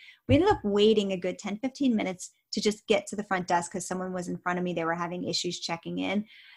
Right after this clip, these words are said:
We get there, and the poor guy, the manager, was like, "Um, your new room isn't ready." We're like, "I'm sorry, what?"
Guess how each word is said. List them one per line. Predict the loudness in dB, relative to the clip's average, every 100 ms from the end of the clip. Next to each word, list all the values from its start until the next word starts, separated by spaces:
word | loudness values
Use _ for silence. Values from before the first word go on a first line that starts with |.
| 0
We | 2
get | 4 4
there, | 4 4 4
and | 2
the | 0 0
poor | 2 4
guy, | 4 4 2 -2 -6 _ _ _ 2
the | 4
manager, | 6 4 2 2
was | 0 -2 0
like, | 0 0 -2
"Um, | 0 0
your | 0
new | -2 -2 2
room | 4 4
isn't | 2 -2 -6
ready." | 0 0 0
We're | -2
like, | -2 -4 -4
"I'm | -6
sorry, | -4 -4 -4
what?" | -6 -6 -4 -4